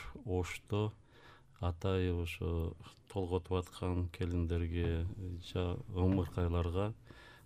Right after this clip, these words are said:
атайын ошо реанимобиль Ю Н Ф П катары алган, э,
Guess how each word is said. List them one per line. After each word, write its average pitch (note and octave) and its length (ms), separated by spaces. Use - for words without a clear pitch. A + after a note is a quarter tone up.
атайын F2 560
ошо F2 220
реанимобиль F2 760
Ю F2+ 160
Н E2+ 40
Ф F2 260
П E2+ 100
катары E2+ 380
алган, E2+ 420
э, E2+ 280